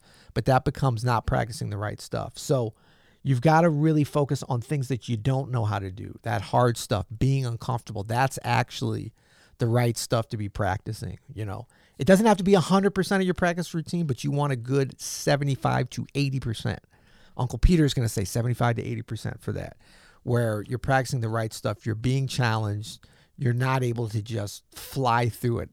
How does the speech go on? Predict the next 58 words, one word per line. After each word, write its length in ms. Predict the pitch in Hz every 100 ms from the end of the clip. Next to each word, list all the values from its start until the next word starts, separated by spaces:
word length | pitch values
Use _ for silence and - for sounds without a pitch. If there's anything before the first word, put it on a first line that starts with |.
| -
If 160 | - 135
you're 100 | 160
able 140 | 196
to 80 | 165
fly 340 | - 151 143 143
through 240 | - 139
it 100 | 135
with 220 | 113 - -
ease, 440 | 135 131 131 - - _ _ _
you 140 | 127 120
know, 220 | 104 104
it's 180 | 110 -
just 160 | 131
like 140 | 139 117
going 180 | 131 120
to 80 | 120
the 60 |
gym. 240 | 107 123 110
If 140 | 104
you're 100 | 123
just 300 | 120 135 -
using 380 | 139 131 131 120
weights 420 | 131 131 127 -
and 160 | 120 107
doing 240 | 127 113
exercises 640 | 117 - 117 120 120 110
that 140 | 113 110
are 80 | 104
easy 320 | 127 123 120
and 80 | 113
you're 120 | 123
not 200 | 123 113
challenging 520 | 123 113 110 110 107
your 140 | 117
body, 460 | 139 117 110 104 110 _ _ _ _ _ _ _
causing 380 | - 139 139 131
your 100 | 123
muscles 380 | 120 117 - 113
to 120 | -
stretch 380 | - 113 104 -
and 80 | 113
all 80 | 98
that 140 | 107
kind 200 | - 110
of 80 | 113
stuff, 280 | - - 117
it's 140 | -
gonna 180 | - 104
be 120 | 104
the 80 | 104
same 260 | - 107 101
thing 160 | 107
with 160 | 98 -
your 80 | -
practice, 480 | - - - - -
okay? 240 | - 214 - _ _ _ _ - - _ _ _
All 180 | 127 180
right, 340 | 185 190 127